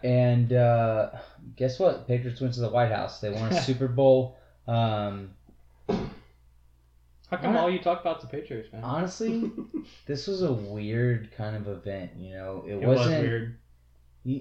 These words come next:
Speaker 1: you look at this, this two thousand fifteen photo of when the Patriots were at the White House.
Speaker 2: <laughs>
Speaker 1: People are up the steps. It's filled out.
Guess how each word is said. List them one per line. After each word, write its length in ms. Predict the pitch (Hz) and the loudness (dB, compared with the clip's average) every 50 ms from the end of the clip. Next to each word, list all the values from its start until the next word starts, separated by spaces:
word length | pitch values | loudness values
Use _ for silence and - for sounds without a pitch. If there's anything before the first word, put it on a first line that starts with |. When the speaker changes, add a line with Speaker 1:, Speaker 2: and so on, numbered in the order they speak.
| - 139 | -6 -8
Speaker 1:
you 220 | 147 139 143 151 | -6 -4 -4 0
look 260 | 147 180 202 208 240 | 4 4 4 4 4
at 100 | 226 226 | 0 2
this, 300 | 202 175 139 120 - - | 2 0 0 0 -4 -8
this 380 | - 131 131 139 131 123 - - | -6 -2 0 0 0 -2 -4 -4
two 160 | - 190 185 | -4 -2 4
thousand 460 | 185 180 170 170 170 165 156 143 127 | 6 8 8 8 6 4 0 -2 -2
fifteen 460 | - 165 156 156 - - 147 143 135 | 0 -2 -2 -2 -4 -4 -2 0 0
photo 680 | 123 - - 135 127 123 123 120 117 117 113 113 110 - | 0 0 2 4 4 6 6 4 4 4 4 2 0 0
of 200 | - 120 117 113 | -2 -4 -2 0
when 140 | 123 123 120 | 2 6 6
the 80 | - | 6
Patriots 640 | - - - 127 - - - 131 - 123 508 523 - | 6 8 6 6 6 6 4 4 4 4 4 2 4
were 120 | 127 131 127 | 6 8 8
at 140 | - - | 8 6
the 120 | - 123 117 | 6 2 2
White 240 | 117 117 117 110 113 | 2 2 2 2 0
House. 300 | 113 113 113 110 - 349 359 370 381 381 381 302 - - - - | 0 0 0 0 2 2 2 4 6 6 6 6 4 0 -6 -14
Speaker 2:
<laughs> 160 | - - _ | -20 -20 _
Speaker 1:
People 300 | - 170 170 165 156 139 | -2 -2 0 4 4 6
are 100 | 131 127 | 8 8
up 180 | 135 - - - | 6 4 4 0
the 80 | 135 | -2
steps. 560 | 123 - - - 143 135 131 131 127 - - 123 | -2 -2 -2 2 2 4 4 4 2 0 -2 -6
It's 180 | 113 - - | -6 -6 -8
filled 380 | - - 147 139 135 127 123 123 | -8 -2 4 6 6 6 6 4
out. 480 | 117 117 117 117 117 117 - 120 - | 4 4 4 4 2 0 -2 -4 -10